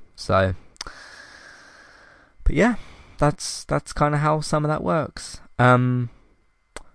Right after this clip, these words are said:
but I, I like the rhythm that I've got into with David, where it's like, we know we do the Breaking Bad, Better Call Saul stuff, the Walking Dead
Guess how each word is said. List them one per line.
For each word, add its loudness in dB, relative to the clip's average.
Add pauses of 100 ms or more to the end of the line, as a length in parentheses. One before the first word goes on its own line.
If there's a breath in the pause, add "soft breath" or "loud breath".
but 6
I, 10
I 4
like 0
the 2
rhythm 0
that 0
I've 0
got 0
into -2
with -4
David, 0
where 4
it's -2
like, 0
we 0
know 4
we 4
do 2
the -2
Breaking 0
Bad, -2
Better -2
Call -2
Saul 0
stuff, 0
the -6
Walking -4
Dead 0